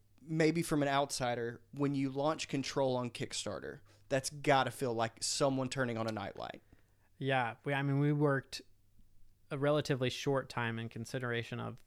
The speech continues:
Speaker 2: how long it takes to make a game. We, we were working on Surviving Doomsday at first.
Speaker 1: Oh, okay.
Speaker 2: Like, they thought,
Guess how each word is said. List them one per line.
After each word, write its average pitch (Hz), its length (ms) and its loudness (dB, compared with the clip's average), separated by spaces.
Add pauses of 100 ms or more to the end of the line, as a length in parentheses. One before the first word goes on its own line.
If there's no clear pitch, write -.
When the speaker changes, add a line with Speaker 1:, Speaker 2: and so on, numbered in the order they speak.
(280)
Speaker 2:
how 135 140 2
long 127 160 2
it 120 80 -6
takes 117 200 -2
to - 60 -6
make 113 240 -4
a 123 60 -4
game. 127 380 -4
We, 135 320 -2 (760)
we 143 160 6
were 143 160 6
working 131 400 2
on 117 240 0
Surviving 117 460 2
Doomsday 117 680 -4 (540)
at 127 160 -10
first. 113 360 -2
Speaker 1:
Oh, 196 200 8
okay. 160 260 2 (140)
Speaker 2:
Like, 135 360 2
they 135 240 2
thought, 120 340 2